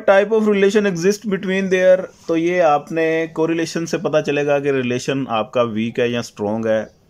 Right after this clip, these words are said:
नेगेटिव है या पॉजिटिव है। तो उसके लिए आपने कोरिलेशन का फार्मूला लगाना है। वो कैसे लगेगा?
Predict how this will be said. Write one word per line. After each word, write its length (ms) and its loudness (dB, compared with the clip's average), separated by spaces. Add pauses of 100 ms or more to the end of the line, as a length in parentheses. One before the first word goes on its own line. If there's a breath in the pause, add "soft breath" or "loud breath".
नेगेटिव 440 -2
है 80 -2
या 80 -4
पॉजिटिव 460 -8
है। 60 -6
तो 140 -8
उसके 320 -4
लिए 140 0
आपने 280 2
कोरिलेशन 500 -2
का 80 0
फार्मूला 320 0
लगाना 280 -4
है। 100 -14
वो 140 -2
कैसे 240 -2
लगेगा? 420 0